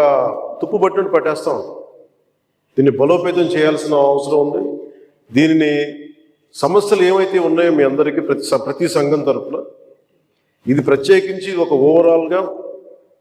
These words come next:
మేము ఇలా చేయదలుచుకున్నాం, మా సమస్యలు ఇవి, లేదంటే మేము ఇలా నిలబడతాం, కొంచెం ఇవన్నీ చెప్తా ఉన్నారు. నేను మీకు ఈరోజు మాటిస్తున్నాను, పంచాయతీ పనులతో పాటు మీ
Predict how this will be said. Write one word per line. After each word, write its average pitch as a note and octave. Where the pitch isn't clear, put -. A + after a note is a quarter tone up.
మేము C#3
ఇలా D3+
చేయదలుచుకున్నాం, D#3
మా C#3+
సమస్యలు C#3+
ఇవి, D#3+
లేదంటే D3+
మేము D3+
ఇలా B2+
నిలబడతాం, C3+
కొంచెం C#3
ఇవన్నీ C#3
చెప్తా C#3+
ఉన్నారు. C#3+
నేను D#3
మీకు D3+
ఈరోజు E3
మాటిస్తున్నాను, D3+
పంచాయతీ F#3
పనులతో E3
పాటు D#3+
మీ D3